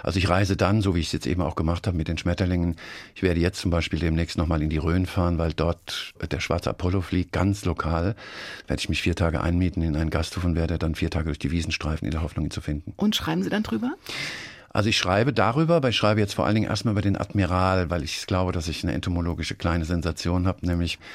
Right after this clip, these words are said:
Speaker 1: ich werde über den Admiral schreiben und wie man mit einem Admiral interagieren kann, der auf Handzeichen, auf akustische Signale reagiert.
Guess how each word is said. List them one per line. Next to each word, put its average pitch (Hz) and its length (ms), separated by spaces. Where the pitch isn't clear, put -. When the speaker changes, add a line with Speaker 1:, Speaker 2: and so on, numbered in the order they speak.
Speaker 1:
ich - 80
werde 85 160
über 80 80
den 80 160
Admiral 85 420
schreiben 85 440
und 76 160
wie 85 80
man 82 180
mit 80 180
einem 78 280
Admiral 85 720
interagieren 82 560
kann, 82 160
der 76 140
auf - 160
Handzeichen, 85 500
auf 60 100
akustische 80 380
Signale 82 380
reagiert. 82 340